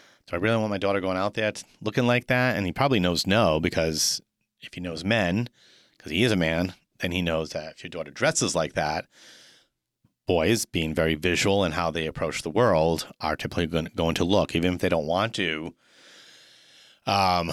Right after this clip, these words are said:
look at a girl that way, they're gonna look. And, um, I would say that's where dad has to s-,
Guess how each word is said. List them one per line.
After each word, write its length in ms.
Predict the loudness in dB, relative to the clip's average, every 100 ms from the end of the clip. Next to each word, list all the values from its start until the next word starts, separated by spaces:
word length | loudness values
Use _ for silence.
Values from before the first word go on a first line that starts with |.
| -2
look 180 | -2 0
at 80 | 2
a 40 |
girl 220 | 2 2
that 200 | 2 2
way, 360 | 2 2 2 0
they're 140 | -2
gonna 200 | -2 -2
look. 380 | -4 -6 -8 -20 -8
And, 680 | -6 -4 -4 -6 -6 -6 -8 _ _ _ _
um, 580 | -8 -6 -6 -10 -14 -20 _ -20 -6
I 120 | -2
would 120 | -2
say 180 | 0 0
that's 320 | 0 -4 -2
where 160 | 0 0
dad 300 | 2 2 0
has 160 | -2
to 60 | -4
s-, 120 | -6